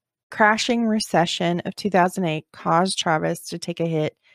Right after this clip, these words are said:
to his finances even further. The housing bubble burst,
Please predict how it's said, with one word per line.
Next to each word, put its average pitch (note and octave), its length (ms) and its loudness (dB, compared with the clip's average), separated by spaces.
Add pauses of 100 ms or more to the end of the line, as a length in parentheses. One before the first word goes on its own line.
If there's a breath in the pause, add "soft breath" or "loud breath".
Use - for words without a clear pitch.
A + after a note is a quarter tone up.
(440 soft breath)
to G#3 80 0
his A3 240 6
finances F3 640 -2
even E3+ 380 -2
further. - 480 -8 (800 soft breath)
The G#3 80 2
housing A#3+ 640 4
bubble G#3+ 300 6
burst, F#3 580 2